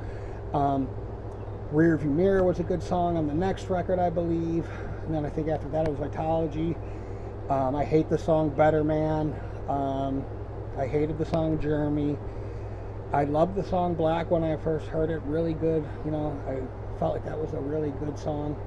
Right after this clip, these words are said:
Uh, ba, ba, ba, ba, ba, ba, ba. Once,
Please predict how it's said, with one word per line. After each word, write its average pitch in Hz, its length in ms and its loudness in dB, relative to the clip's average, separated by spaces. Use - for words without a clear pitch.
Uh, 143 360 -2
ba, 156 140 -2
ba, - 140 -4
ba, - 140 -6
ba, - 160 -4
ba, - 160 -4
ba, - 160 -6
ba. 180 640 -2
Once, 151 480 4